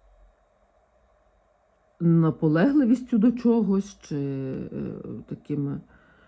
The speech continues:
далекоглядними планами, чи, е, зосередженістю на чомусь. Тут людина чітко розуміє, ну, от, їй куди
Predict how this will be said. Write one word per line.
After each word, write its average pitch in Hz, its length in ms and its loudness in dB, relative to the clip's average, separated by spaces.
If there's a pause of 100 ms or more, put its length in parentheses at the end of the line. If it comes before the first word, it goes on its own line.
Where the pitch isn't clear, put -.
(2250)
далекоглядними 165 960 2
планами, 220 960 2 (120)
чи, 165 920 -2 (180)
е, 156 140 -4 (1500)
зосередженістю 208 1080 4
на 208 140 4
чомусь. 196 320 2
Тут 226 180 -2
людина 269 320 6
чітко 311 400 2
розуміє, 226 680 6 (140)
ну, 160 200 0
от, - 240 -12 (760)
їй 175 200 4
куди 202 480 6